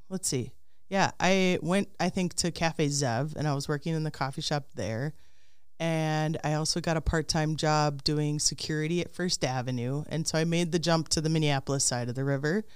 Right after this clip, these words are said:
And, um, and then I got my first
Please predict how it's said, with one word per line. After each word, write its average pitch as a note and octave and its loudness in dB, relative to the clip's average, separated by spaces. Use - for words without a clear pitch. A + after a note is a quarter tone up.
And, F3 6
um, D#3 2
and F3+ 4
then F3+ 2
I D#3+ 2
got E3+ 4
my D#3 0
first - 2